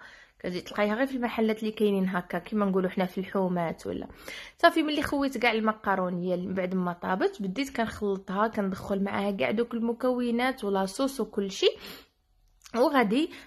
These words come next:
نضيف عليها شويه ديال الفرماج من الفوق، يعني الجبن المبشور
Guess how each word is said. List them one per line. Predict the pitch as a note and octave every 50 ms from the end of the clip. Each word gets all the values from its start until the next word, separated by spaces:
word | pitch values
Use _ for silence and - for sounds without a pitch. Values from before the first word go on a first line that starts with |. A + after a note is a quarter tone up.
| - -
نضيف | G#3 G#3+ D4 E4+ - A#3
عليها | F#3+ F#3+ F#3+ F#3+ G#3+ A3+
شويه | A3 A3 - A#3 A#3+ A#3
ديال | F#3+ F#3+ G3+ G3 G3
الفرماج | G3 G3 G3 - F#3+ F#3 F3+ F#3 F#3+ A#3 C#4+ D#4 E4 E4 D4+ - - - - - _
من | G#3+ A#3+
الفوق، | A#3+ - - - F3+ F#3 G3+ - - F#3+
يعني | - F3 F#3 F#3 F#3
الجبن | F3+ F3 F3 - - - - - G#3+ A#3+ C4+ B3+ B3 A3
المبشور | G#3 G3 F#3 F3 F3 F3+ F3 E3+ - - - A3+ C#4 G#4+ C5